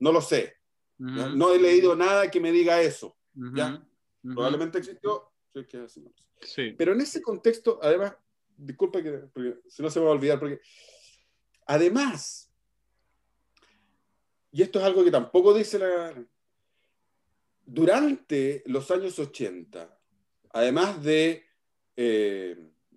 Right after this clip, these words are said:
Speaker 1: varios, eh, digamos, de la reorganización política de la oposición, etcétera, ¿cierto? Se dan una serie de cambios institucionales y decisiones institucionales súper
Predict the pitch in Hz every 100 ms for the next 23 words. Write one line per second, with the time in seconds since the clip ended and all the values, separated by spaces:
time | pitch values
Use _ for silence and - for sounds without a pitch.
0 | _ _ _ _ - 131 147 165 147 -
1 | 127 113 107 98 95 101 120 160 143 139
2 | 139 135 123 123 120 135 147 139 131 123
3 | 123 113 104 - 90 123 135 143 120 107
4 | 123 123 139 - _ - 139 160 - 143
5 | 156 240 254 214 - 196 214 185 185 190
6 | 190 180 165 147 131 123 135 151 175 151
7 | 151 131 127 123 - 156 226 311 262 180
8 | 143 143 123 - 117 120 135 143 - _
9 | _ _ - 170 165 151 131 -